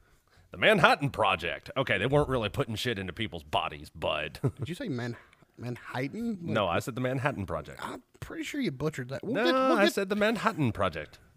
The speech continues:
Speaker 2: Yeah, that.
Speaker 1: The Manhattan. <laughs>
Speaker 2: Like
Speaker 1: I did throw a little bit of an accent on there when I said it. The Manhattan. <laughs>
Speaker 2: You're saying it weird. <laughs> Saying what weird?
Speaker 1: Why
Speaker 2: I
Speaker 1: are you,
Speaker 2: will.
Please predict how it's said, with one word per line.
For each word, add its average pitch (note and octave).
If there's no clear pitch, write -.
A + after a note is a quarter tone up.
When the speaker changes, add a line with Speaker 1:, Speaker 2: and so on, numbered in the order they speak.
Speaker 2:
Yeah, G3
that. F#3+
Speaker 1:
The D#3+
Manhattan. C3
<laughs> A#2+
Speaker 2:
Like D3
Speaker 1:
I G#3
did G3
throw F#3+
a E3+
little D#3
bit D3+
of C#3+
an C#3+
accent G#2+
on E2+
there D#2
when F2+
I E2+
said B2+
it. F2+
The F#2+
Manhattan. G#2+
<laughs> B2+
Speaker 2:
You're D3
saying B3
it C3
weird. D#3+
<laughs> -
Saying F3+
what F#3
weird? -
Speaker 1:
Why F#3
Speaker 2:
I G#3
Speaker 1:
are F#3
you, A3
Speaker 2:
will. D#3